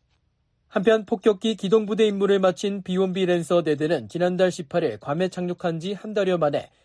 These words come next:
앤더슨 기지를 떠나 사우스 다코타로 돌아갔습니다. 태평양 공군사령부는 지난달 십구 일 브이오이에 보낸 이메일에서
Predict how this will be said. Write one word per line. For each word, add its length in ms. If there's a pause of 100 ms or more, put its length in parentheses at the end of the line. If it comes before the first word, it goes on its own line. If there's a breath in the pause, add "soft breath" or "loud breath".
앤더슨 500
기지를 380
떠나 360
사우스 460
다코타로 580
돌아갔습니다. 680 (840)
태평양 480
공군사령부는 880
지난달 420
십구 340
일 160
브이오이에 560
보낸 300
이메일에서 600